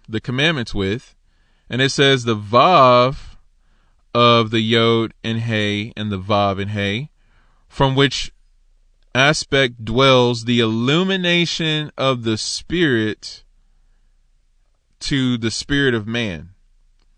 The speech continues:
rest over our head. So now with the fear and love of God, now you're gonna have the spirit of God saturate you, which is the vav, which is represented by the Torah.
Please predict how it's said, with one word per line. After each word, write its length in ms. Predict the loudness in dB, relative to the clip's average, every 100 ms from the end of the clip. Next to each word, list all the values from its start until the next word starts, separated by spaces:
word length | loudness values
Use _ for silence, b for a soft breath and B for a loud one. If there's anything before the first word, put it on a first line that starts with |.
| _
rest 400 | -2 2 2 0
over 300 | -4 -2 -2
our 100 | -2
head. 380 | -2 -4 -4 -8 -14 _ _ _ _ _ _ _ _ _ _ _
So 200 | -8 -2
now 320 | 2 2 2
with 200 | 0 -2
the 80 | -4
fear 280 | -2 0 0
and 100 | 0
love 200 | 0 -2
of 140 | -2
God, 340 | 2 2 2
now 100 | 0
you're 100 | -2
gonna 140 | -2 0
have 300 | 0 0 0
the 100 | -4
spirit 540 | -6 -6 0 2 2
of 140 | -2 -2
God 420 | -2 -2 -4 -6 -8
saturate 580 | -4 -4 -4 -4 -4
you, 320 | -4 -6 -4 -4
which 180 | -4
is 120 | -6 -6
the 100 | -6
vav, 580 | 2 4 6 4 0
which 180 | -4 -8
is 100 | -6
represented 440 | -4 -4 -6 -6 -4
by 140 | -4
the 120 | -6
Torah. 580 | -10 -6 -2 -2 -4